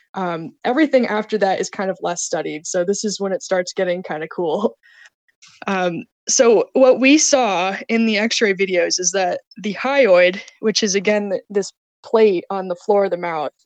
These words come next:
starts to pull backwards and downwards towards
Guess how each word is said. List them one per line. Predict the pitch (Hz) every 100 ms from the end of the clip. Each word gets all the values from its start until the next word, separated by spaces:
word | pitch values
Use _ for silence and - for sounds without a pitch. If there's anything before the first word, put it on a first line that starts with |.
| _
starts | - - 247 247 -
to | 262
pull | - 214 214 220 226 - -
backwards | 185 180 - 254 262 233
and | 214 196
downwards | 190 180 196 208 220 196 -
towards | - 196 196 190 - -